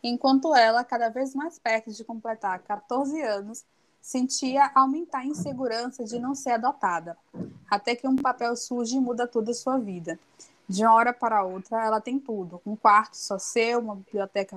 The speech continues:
própria, novos amigos, dois pais. Além disso tudo, ela começará a estudar em uma nova escola, muito diferente do que conhecia até então. Então, essa é a sinopse de Meu Pai, Meus Pais e Eu.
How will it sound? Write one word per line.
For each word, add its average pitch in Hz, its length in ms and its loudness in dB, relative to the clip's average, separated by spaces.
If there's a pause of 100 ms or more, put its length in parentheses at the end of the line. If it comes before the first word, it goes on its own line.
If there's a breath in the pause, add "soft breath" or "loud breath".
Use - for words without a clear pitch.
própria, 226 480 2
novos 202 380 -6
amigos, 214 580 -6
dois 226 280 2
pais. - 440 -2 (480 soft breath)
Além 226 320 6
disso 196 300 -4
tudo, 262 460 0
ela 220 180 6
começará 220 460 0
a 214 60 2
estudar 220 540 4
em 240 120 -6
uma 240 100 -4
nova 226 220 -4
escola, 202 580 0
muito 233 380 -6
diferente 247 520 -6
do 202 80 -14
que 240 140 -10
conhecia 220 500 -6
até 190 140 -4
então. 196 380 -8 (800 loud breath)
Então, 240 120 2
essa 233 220 2
é 285 40 0
a - 20 -4
sinopse 226 500 0
de 220 80 -4
Meu 220 100 -4
Pai, 202 280 2 (160)
Meus 196 260 -6
Pais 185 320 0
e 190 100 2
Eu. 170 220 -6